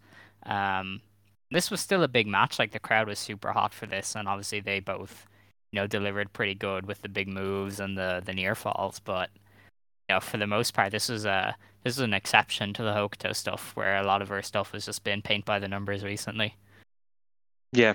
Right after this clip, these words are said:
Speaker 2: I, I, I totally agree. I felt like this match had a lot of character to it. Uh, and like I said, it felt like Bull was almost frustrated that her,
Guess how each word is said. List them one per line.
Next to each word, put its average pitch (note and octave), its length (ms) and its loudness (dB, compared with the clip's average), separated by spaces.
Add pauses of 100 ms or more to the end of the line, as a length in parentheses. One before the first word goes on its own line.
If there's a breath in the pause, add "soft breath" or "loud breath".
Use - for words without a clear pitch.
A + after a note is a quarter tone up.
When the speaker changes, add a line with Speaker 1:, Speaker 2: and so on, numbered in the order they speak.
(100)
Speaker 2:
I, B2 100 10
I, A#2+ 160 10
I A2+ 180 8
totally A2+ 280 10
agree. G#2 200 8
I G#2 60 8
felt B2 180 8
like G#2+ 120 6
this G#2+ 180 2
match G2+ 240 6
had G#2 160 6
a F#2 40 2
lot G2 200 8
of F#2+ 140 4
character G2+ 360 6
to A#2+ 160 8
it. A#2+ 120 6 (420 loud breath)
Uh, F#2+ 260 8
and G2 100 2
like A2 160 8
I A#2 60 10
said, A2 220 8
it G2 80 6
felt B2 160 10
like G#2+ 160 8
Bull G#2 160 12
was G2+ 180 8
almost G2+ 300 6
frustrated G#2+ 500 4
that F#2+ 120 6
her, F#2+ 220 6